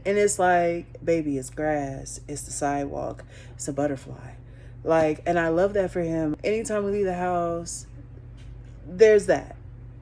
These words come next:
So, you know, I'm, like, trying to get his attention back to getting into the car seat and getting to the whatever, whatever. Typically, I'll put my bag and my keys on the car,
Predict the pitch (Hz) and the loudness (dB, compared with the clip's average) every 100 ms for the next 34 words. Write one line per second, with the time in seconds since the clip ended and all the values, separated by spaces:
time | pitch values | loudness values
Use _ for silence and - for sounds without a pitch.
0 | - - - 175 170 165 185 202 175 175 | -14 -6 -2 0 0 -2 -2 -2 -2 -2
1 | 190 190 175 175 180 151 143 - - - | -2 -4 -4 -4 -4 -2 -4 -8 -16 -16
2 | - - - - 185 190 180 - 196 185 | -18 -18 -6 2 4 4 2 -4 -4 -2
3 | 175 175 180 170 - 170 175 165 170 - | 0 0 0 -2 -4 -2 -2 -2 -6 -4
4 | 185 180 180 147 180 190 190 - 160 151 | -2 -2 -2 -6 -4 -2 -4 -2 0 0
5 | 156 - - - 156 165 175 170 160 - | 0 -6 -14 -2 0 2 2 0 0 0
6 | 175 160 165 156 151 160 190 190 170 165 | 0 2 2 2 0 2 2 2 0 0
7 | 170 - - - - - - - - - | -4 -14 -16 -18 -18 -18 -18 -18 -14 2
8 | 277 285 294 262 247 202 190 - 190 - | 6 6 4 4 6 6 4 2 0 0
9 | 147 139 170 185 185 170 160 170 160 - | -2 0 0 0 0 -4 -4 -4 -6 -4
10 | 139 127 135 135 | -4 -4 -6 -14